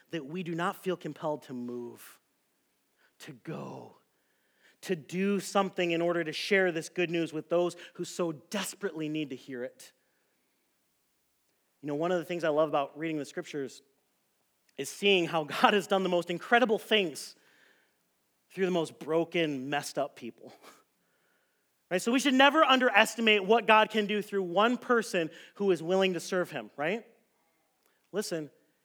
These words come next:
never underestimate what God can do through you. So as the wrapping paper makes its way to the curb, <laughs> as the Christmas lights and the decorations come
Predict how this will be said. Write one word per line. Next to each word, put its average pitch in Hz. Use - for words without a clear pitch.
never 185
underestimate 170
what 135
God 156
can 143
do 127
through 127
you. 127
So 175
as 170
the 170
wrapping 165
paper 180
makes 160
its 170
way 160
to 160
the 160
curb, 147
<laughs> -
as 185
the 233
Christmas 240
lights 226
and 220
the 208
decorations 214
come 214